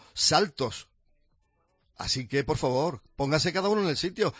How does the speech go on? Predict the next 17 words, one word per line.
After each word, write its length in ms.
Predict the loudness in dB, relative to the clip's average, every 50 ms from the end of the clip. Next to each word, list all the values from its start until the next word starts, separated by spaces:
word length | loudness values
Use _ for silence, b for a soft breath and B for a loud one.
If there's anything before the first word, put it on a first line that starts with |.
| B B
El 180 | B 4 4 6
Sevilla 340 | 4 4 2 2 2 2 2
está 180 | 4 6 6
a 40 | 6
un 180 | 6 4 2 0
punto 400 | 2 2 2 4 4 4 4 6
del 160 | 6 4 2
descenso, 460 | 0 -2 0 0 0 0 0 0 -2
señores, 440 | -2 -2 0 2 4 4 4 2 0 B B B B
que 120 | B 2 2
no 60 | 2
es 60 | 4 4
cachondeo, 540 | 4 4 4 4 4 4 4 4 4 4
que 100 | 4 4
no 60 | 2 2
es 60 | 4
broma. 460 | 6 6 4 4 4 4 2 2 -2